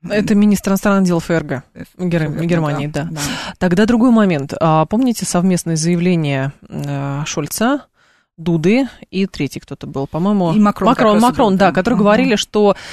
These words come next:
Speaker 1: призываем Россию к, э, демонстрировать, что деэскалации, э, что эскалации не происходит. Важно тоже понять, что убедит Европейский Союз, ну, если мы про коммуникацию говорим, окей, что убедит Европейский Союз, что Россия не собирается нападать на Украину?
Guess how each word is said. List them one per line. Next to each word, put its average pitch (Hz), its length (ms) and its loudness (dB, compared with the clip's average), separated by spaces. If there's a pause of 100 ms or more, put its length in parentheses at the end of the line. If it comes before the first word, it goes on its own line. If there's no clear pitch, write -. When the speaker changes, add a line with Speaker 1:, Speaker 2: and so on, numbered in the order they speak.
(120)
Speaker 1:
призываем 190 340 0
Россию 185 680 2
к, - 80 -18 (360)
э, 165 60 2
демонстрировать, 185 720 2
что - 320 -4
деэскалации, 170 960 0
э, 180 40 2
что - 140 -4
эскалации 196 540 2
не 165 120 0
происходит. 180 560 -2 (520)
Важно 214 640 0 (100)
тоже 214 240 -2
понять, 160 560 -2 (460)
что - 480 2
убедит 185 760 -2 (220)
Европейский 180 640 -2
Союз, 160 380 -2
ну, 269 80 -2
если 202 180 -2
мы 160 120 0
про 165 140 -4
коммуникацию 175 640 -2
говорим, 156 260 -6
окей, - 320 -8
что - 220 -4
убедит 202 300 -2
Европейский 165 500 -4
Союз, 320 280 -2
что - 140 -8
Россия 214 260 -2
не 240 160 2
собирается 202 460 -2
нападать 175 380 -4
на 160 80 -4
Украину? 156 360 -10